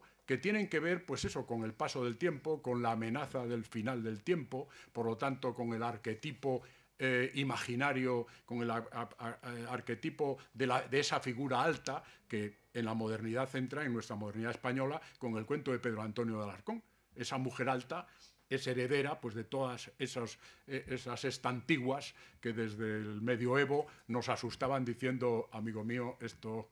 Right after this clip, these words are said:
se acaba", ¿no? Me gustó hacer eso, ¿no? Po-, y esa fue la iluminación, decir, cuento sobre el tiempo, y lo vi todo al mismo tiempo. Es decir, vi los relojes, vi, vi el tiempo, vi el, el extinguirse del tiempo, el reloj midiéndolo,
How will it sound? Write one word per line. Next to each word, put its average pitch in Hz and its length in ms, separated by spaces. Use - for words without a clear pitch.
se - 140
acaba", - 400
¿no? 147 160
Me 104 80
gustó 113 240
hacer 104 220
eso, 98 240
¿no? 151 100
Po-, - 160
y 165 300
esa 233 200
fue 247 120
la 220 80
iluminación, 170 640
decir, 135 400
cuento 262 240
sobre 208 240
el 185 60
tiempo, 139 340
y 143 40
lo 156 120
vi 269 260
todo 247 240
al 180 80
mismo 156 280
tiempo. 104 420
Es 151 100
decir, 143 300
vi 190 180
los 170 180
relojes, 165 600
vi, 170 280
vi 160 320
el 143 200
tiempo, 208 560
vi 160 340
el, 147 640
el 143 160
extinguirse 143 640
del 139 160
tiempo, 202 320
el 143 80
reloj 143 280
midiéndolo, 202 640